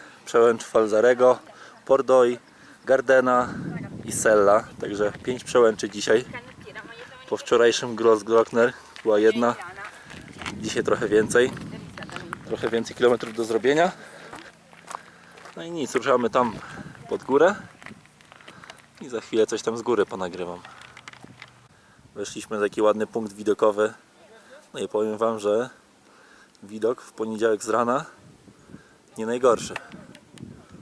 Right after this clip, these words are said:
Tam nie będziemy wchodzić już na szczyt, bo no, nie wziąłem dzisiaj dobrych butów. Pod górkę spoko. A z górki trzeba też uważać, żeby tutaj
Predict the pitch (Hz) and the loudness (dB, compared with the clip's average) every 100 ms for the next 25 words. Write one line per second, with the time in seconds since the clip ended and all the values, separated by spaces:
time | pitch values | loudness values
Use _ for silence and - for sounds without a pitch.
0 | - - - 131 131 139 131 127 127 104 | -20 -20 -18 -4 -2 0 0 2 2 2
1 | - 98 98 98 - 104 - 101 101 101 | 0 -2 -6 -12 -8 -10 -8 -8 0 2
2 | 95 92 - - - - - - - 139 | 2 -2 -8 -20 -20 -20 -20 -20 -12 0
3 | 135 131 127 117 123 120 110 - 107 107 | 0 2 -4 2 4 4 2 2 4 2
4 | 104 104 95 95 - - - - - - | 0 -2 -2 -4 -8 -10 -10 -10 -12 -16
5 | - - - - _ _ _ _ - _ | -20 -20 -20 -20 _ _ _ _ -20 _
6 | _ _ _ - - _ 427 440 427 - | _ _ _ -20 -20 _ -20 -20 -20 -16
7 | - - _ - 370 - 466 127 117 147 | -16 -16 _ -20 -16 -14 -2 -2 2 2
8 | 139 135 - 127 135 175 - 640 640 311 | 2 2 2 4 4 2 -4 -8 -8 -14
9 | - 359 - - - - - - - 120 | -16 -18 -18 -20 -20 -18 -18 -18 -6 -4
10 | 131 135 202 - 139 131 127 120 117 104 | 2 2 0 4 4 6 4 4 4 4
11 | 113 120 - 120 | 0 0 2 2